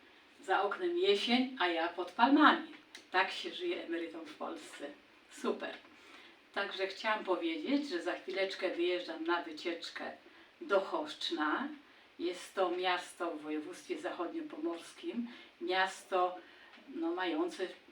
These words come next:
piętnaście tysięcy mieszkańców i zajmuje piętnaste miejsce w województwie zachodniopomorskim, jeżeli chodzi o liczbę mieszkańców. Znajduje się, jest usadowione na Pojezierzu Choszczeńskim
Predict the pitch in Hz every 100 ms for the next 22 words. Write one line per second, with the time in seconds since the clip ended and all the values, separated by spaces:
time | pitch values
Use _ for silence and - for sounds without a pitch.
0 | - - - 190 196 - - - 185 175
1 | 311 175 165 165 - 254 247 320 - -
2 | - - 175 170 202 233 - 170 185 226
3 | 240 - 208 185 185 190 - - 190 -
4 | - - - 180 185 180 196 - 196 180
5 | 175 180 170 151 151 151 147 151 - 185
6 | 247 302 - - - 180 175 - 359 170
7 | 175 - - - 165 339 - - 330 -
8 | - - - - - - - 175 185 190
9 | 190 175 151 165 156 185 196 165 165 156
10 | 196 185 165 170 160 170 170 170 170 -
11 | - - - - 254 285 - 285 302 -